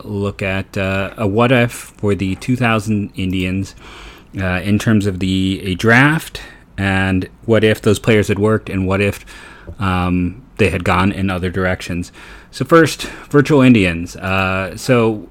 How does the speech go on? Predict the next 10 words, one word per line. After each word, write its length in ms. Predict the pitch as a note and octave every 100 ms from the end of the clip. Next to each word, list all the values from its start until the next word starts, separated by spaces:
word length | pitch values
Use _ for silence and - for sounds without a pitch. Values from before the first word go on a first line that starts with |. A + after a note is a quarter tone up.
| -
as 180 | A#2+ B2+
we 280 | C#3 C3+ G#2
left 320 | A2 A#2 -
them, 240 | G2 F#2+
it 60 | G2
was 120 | F#2+
the 80 | G2
beginning 320 | G2+ G#2 A2
of 60 | G#2+
May. 340 | F2+ E2+ G2